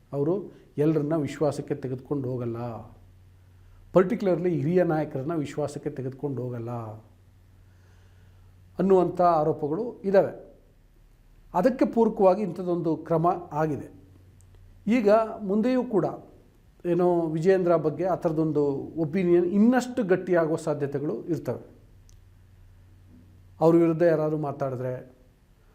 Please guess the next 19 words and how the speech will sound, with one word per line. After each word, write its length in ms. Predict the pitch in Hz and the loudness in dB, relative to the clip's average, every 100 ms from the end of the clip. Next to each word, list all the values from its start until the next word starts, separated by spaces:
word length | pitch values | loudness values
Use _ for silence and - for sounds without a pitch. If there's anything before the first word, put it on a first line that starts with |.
| - | -4
ಅವರ 160 | 160 170 | 2 2
ತಪ್ಪುಗಳನ್ನು 560 | 170 170 185 180 175 | 2 -2 2 2 2
ಎತ್ತಿ 280 | 165 156 156 | 0 0 -2
ತೋರಿಸಿದ್ರೆ 720 | - 156 147 120 127 127 123 - _ _ _ - - - - - - | -2 -2 -2 -8 -8 -8 -10 -20 _ _ _ -20 -20 -20 -20 -12 -2
ಹೈಕಮಾಂಡ್ಗೆ 680 | 175 190 185 175 165 160 | 0 2 2 2 2 0
ದೂರು 140 | 143 147 | 0 -2
ಕೊಡ್ತಾರೆ, 600 | 143 123 127 123 123 - - - - - - - - | -4 -8 -8 -8 -10 -12 -20 -20 -20 -20 -20 -12 -2
ಹೈಕಮಾಂಡ್ 560 | 170 175 175 180 180 | -2 0 2 2 2
ಮೇಲೆ 280 | 170 180 180 | 2 2 2
ಪ್ರಭಾವ 460 | 175 147 156 165 156 | 0 -2 2 2 2
ಬೀರಿ 380 | 147 143 185 - - - _ - | 0 -2 -4 -8 -16 -20 _ -6
ಕ್ರಮ 220 | 156 180 | 0 0
ಕೈಗೊಳ್ಳುವಂತೆ 720 | 180 170 170 165 165 156 175 | 2 2 4 2 2 0 -2
ಮಾಡ್ತಾರೆ 720 | 123 147 - 139 135 135 - | -2 -4 -4 -4 -4 -8 -10
ಅನ್ನುವಂತಹ 680 | 156 156 147 143 135 139 143 | -4 -2 -2 -4 -4 -6 -4
ಅಭಿಪ್ರಾಯಗಳು 760 | 147 143 143 139 135 139 202 247 - | -4 -6 -4 -4 -4 -6 -8 -12 -8
ಗಟ್ಟಿಗೊಳ್ಳುವ 540 | 139 151 147 139 135 | -2 0 0 -2 -2
ಸಾಧ್ಯತೆ 480 | 147 143 127 127 147 | -4 -4 -4 -6 -4
ಇರುತ್ತೆ. 320 | 127 110 - | -6 -6 -14